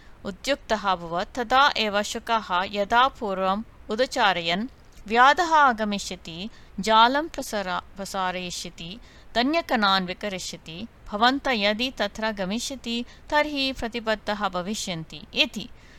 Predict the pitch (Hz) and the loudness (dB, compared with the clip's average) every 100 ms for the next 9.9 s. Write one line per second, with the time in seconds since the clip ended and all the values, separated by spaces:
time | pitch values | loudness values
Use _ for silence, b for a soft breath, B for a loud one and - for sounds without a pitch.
0 | B - 311 381 330 240 208 190 - 214 | B -6 -2 4 4 4 2 2 2 2
1 | 240 294 269 214 196 190 190 185 175 233 | 2 -2 -2 0 0 0 -4 -4 -4 -8
2 | - 190 170 180 185 226 262 226 196 202 | -4 -2 0 0 2 2 0 -2 -2 -4
3 | 208 226 196 175 170 185 208 - B B | -8 -8 -6 -4 -4 -4 -4 -8 B B
4 | B - 262 339 302 233 214 226 277 285 | B -2 0 2 2 6 6 6 4 -2
5 | - 254 240 208 190 180 190 233 - 240 | -2 0 0 -2 -2 -2 -4 -6 -4 -4
6 | 302 233 214 190 190 220 240 208 180 190 | -2 -2 -2 0 0 0 -2 0 0 -2
7 | - 196 208 - - - - 277 285 277 | -4 -10 -10 -8 -12 -8 -2 0 0 0
8 | 214 196 202 - B B B - - 214 | -2 -2 -2 -4 B B B -18 -6 -2
9 | 208 247 302 285 240 190 170 180 | 4 4 4 -2 -6 -4 -2 -2